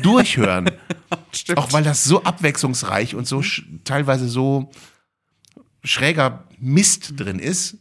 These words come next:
Speaker 1: Also wirklich, macht echt Laune. Muss ich jetzt mal sagen.
Speaker 2: Ja, hört die Playlist, Mann.
Speaker 1: Genau, auf Spotify, die Wasser im Ohr Playlist.
Speaker 2: Auf Spotify.
Speaker 1: Ich, ich, Spotify. Ich, äh, äh, verlinke die ja auch immer in den
Speaker 2: Ja.
Speaker 1: Begleitmaterialien.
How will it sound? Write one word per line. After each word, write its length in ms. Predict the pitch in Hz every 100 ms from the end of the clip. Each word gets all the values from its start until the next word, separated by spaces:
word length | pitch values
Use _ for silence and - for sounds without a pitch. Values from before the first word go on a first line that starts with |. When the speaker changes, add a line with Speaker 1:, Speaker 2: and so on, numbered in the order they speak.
| _
Speaker 1:
Also 440 | - 120 120 113 101
wirklich, 480 | 127 180 175 - - _
macht 220 | 107 - - -
echt 280 | 139 - 117
Laune. 380 | 104 113 85 - - _ - - -
Muss 220 | 104 147 180
ich 100 | 139
jetzt 200 | 135 127
mal 140 | 113
sagen. 400 | 95 95 95 64 - - _
Speaker 2:
Ja, 160 | 185 151
hört 200 | 170 208
die 60 |
Playlist, 520 | 185 226 269 196 139 139
Mann. 320 | 131 143 147 _ _
Speaker 1:
Genau, 460 | 104 143 123 78 - _ -
auf 160 | 117
Spotify, 480 | - 131 113 - 80
die 120 | 76
Wasser 220 | 113 -
im 160 | 73 -
Ohr 180 | - -
Playlist. 480 | - 65 64 - 156
Speaker 2:
Auf 160 | 220 202
Spotify. 520 | 208 160 135 123 107
Speaker 1:
Ich, 240 | 135 131 - - -
ich, 120 | 107
Spotify. 560 | 107 139 131 101 76 65 101 - -
Ich, 200 | 117 120
äh, 460 | 107 107 87 95
äh, 40 | 90
verlinke 360 | 131 151 -
die 140 | - 160
ja 100 | 101
auch 140 | 107
immer 260 | 113 95 82
in 140 | 98
den 100 | 92
Speaker 2:
Ja. 100 | 190
Speaker 1:
Begleitmaterialien. 1000 | 92 113 - 80 80 78 69 73 90 139